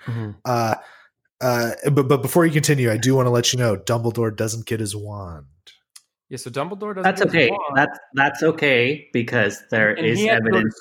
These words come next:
Speaker 3: that
Speaker 1: school.
Speaker 3: Wait, what?
Speaker 1: Dumbledore had to go
Speaker 3: Oh,
Speaker 1: to
Speaker 3: you
Speaker 1: school.
Speaker 3: mean, you mean,
Speaker 2: It,
Speaker 3: I see
Speaker 2: well,
Speaker 3: what you're
Speaker 2: no,
Speaker 3: saying,
Speaker 2: no.
Speaker 3: like
Speaker 2: He,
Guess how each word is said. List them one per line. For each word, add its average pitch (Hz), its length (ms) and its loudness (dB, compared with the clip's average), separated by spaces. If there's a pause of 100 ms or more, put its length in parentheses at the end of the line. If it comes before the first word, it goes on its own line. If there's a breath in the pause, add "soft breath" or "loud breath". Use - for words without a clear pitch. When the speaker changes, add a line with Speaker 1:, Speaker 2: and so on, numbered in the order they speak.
Speaker 3:
that 101 120 2
Speaker 1:
school. 107 160 -6 (1300)
Speaker 3:
Wait, 95 120 -10
what? 98 280 -6 (840)
Speaker 1:
Dumbledore 233 480 -10
had 208 180 -8
to 180 60 -12
go 170 160 -10
Speaker 3:
Oh, 151 160 6
Speaker 1:
to 139 160 0
Speaker 3:
you 143 120 2
Speaker 1:
school. 151 60 4
Speaker 3:
mean, 147 260 2
you 143 180 -2
mean, 131 380 2 (100)
Speaker 2:
It, 226 140 -8 (120)
Speaker 3:
I 131 80 2
see 185 100 0
Speaker 2:
well, 175 80 6
Speaker 3:
what 135 80 2
you're 123 100 2
Speaker 2:
no, - 40 -2
Speaker 3:
saying, 113 160 2
Speaker 2:
no. 107 60 0
Speaker 3:
like 101 180 0
Speaker 2:
He, 190 140 -4